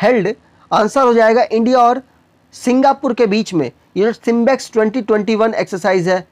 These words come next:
वो हुई है, और हुई कहाँ पर है? तो ये आप अगर जानना चाहें तो ये साउथ चाइना सी में इसको करा गया है, और प्रेसिडेंट हलीमा याकूब हैं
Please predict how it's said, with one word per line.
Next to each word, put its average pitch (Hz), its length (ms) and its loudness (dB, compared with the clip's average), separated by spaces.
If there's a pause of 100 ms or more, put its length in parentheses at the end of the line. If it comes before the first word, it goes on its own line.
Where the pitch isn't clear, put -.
(160)
वो 160 120 0
हुई 190 280 0
है, 220 200 0 (300)
और 185 240 0 (240)
हुई 262 180 2
कहाँ 254 240 2
पर 247 180 0
है? 233 140 0
तो - 380 -10
ये 180 100 0
आप 247 220 2
अगर 233 180 2
जानना 226 360 2
चाहें 214 280 0
तो 240 100 -4
ये 254 160 2
साउथ 254 480 0 (160)
चाइना 220 340 2
सी 214 200 -4
में 196 140 -2
इसको 220 340 -4 (520)
करा 151 220 0
गया 107 220 -8
है, - 180 -20 (300)
और 143 220 0
प्रेसिडेंट 175 680 -4 (360)
हलीमा 196 400 0
याकूब 170 520 0
हैं 185 160 -4